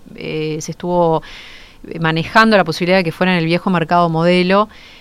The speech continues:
pero finalmente la Cámara Uruguaya del Libro llegó a un acuerdo con la Intendencia para, eh, hacerla en el lugar habitual, entre el veintiséis de octubre y el siete de noviembre. Y una noticia más, les cuento brevemente antes de irnos, hoy hay una arena de debates,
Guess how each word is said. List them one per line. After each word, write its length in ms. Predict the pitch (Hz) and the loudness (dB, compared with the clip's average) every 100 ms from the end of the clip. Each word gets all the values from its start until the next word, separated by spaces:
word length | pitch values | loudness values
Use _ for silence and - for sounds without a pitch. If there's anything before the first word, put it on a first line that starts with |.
| - - | -16 -2
pero 200 | 170 160 | -2 0
finalmente 440 | 190 190 190 196 | 0 0 0 2
la 100 | 185 | 2
Cámara 180 | 175 180 | 2 2
Uruguaya 300 | 175 185 185 | 4 2 2
del 100 | 180 | 0
Libro 220 | 185 190 | 0 0
llegó 80 | 170 | 0
a 40 | 175 | 0
un 60 | |
acuerdo 380 | 170 190 190 185 | -2 4 4 4
con 80 | 170 | 0
la 60 | |
Intendencia 600 | 160 165 170 175 175 190 | -2 -2 -2 -2 0 -2
para, 540 | 180 170 165 175 175 - | 0 0 2 4 2 0
eh, 500 | - 165 147 147 143 | -8 -6 -4 -4 -4
hacerla 640 | - 143 - 165 165 165 165 | -4 -4 -2 -2 0 0 0
en 220 | 156 147 | -2 -6
el 320 | 147 143 139 | -6 -6 -6
lugar 320 | 143 156 156 151 | -2 -2 -2 -4
habitual, 720 | 143 147 196 208 208 220 220 | -6 -2 2 6 6 6 2
entre 220 | 175 165 | -2 -2
el 60 | 156 | -2
veintiséis 420 | 156 151 151 170 | -2 -6 -4 -2
de 60 | 170 | -2
octubre 520 | 147 185 180 190 208 | -2 -2 0 2 0
y 100 | 170 | -2
el 140 | 156 160 | -4 -4
siete 320 | - 180 175 | -4 -2 -2
de 100 | 165 | -2
noviembre. 600 | 160 185 190 196 214 262 - - - | -2 0 2 2 2 0 -2 -16 -2
Y 60 | |
una 140 | 240 247 | 2 2
noticia 240 | 226 220 | 2 0
más, 380 | 208 233 285 - - | 4 4 2 -4 -14
les 340 | 175 160 156 | -8 -6 -6
cuento 420 | - - 180 180 196 | -6 -6 -4 0 0
brevemente 440 | 175 170 196 190 | 2 0 0 0
antes 220 | 185 185 | 0 2
de 100 | 180 | 2
irnos, 480 | 180 214 226 254 254 | 4 4 4 4 4
hoy 140 | 196 196 | 2 2
hay 80 | |
una 100 | 185 | 2
arena 240 | 175 190 185 | 2 2 2
de 60 | |
debates, 640 | 175 202 226 214 226 247 - | 4 4 4 4 0 0 -6